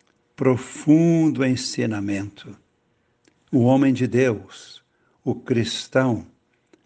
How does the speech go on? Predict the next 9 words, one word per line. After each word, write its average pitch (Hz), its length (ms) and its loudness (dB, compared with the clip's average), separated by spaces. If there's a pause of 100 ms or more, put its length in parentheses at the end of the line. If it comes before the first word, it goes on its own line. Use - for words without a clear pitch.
(680)
aquele 151 340 0
que 156 160 0
caminha 139 720 2
para 110 280 -4
a 104 40 -8
santidade, 92 920 -6 (1500)
é 123 80 -4
uma 104 180 2
pessoa 104 920 -6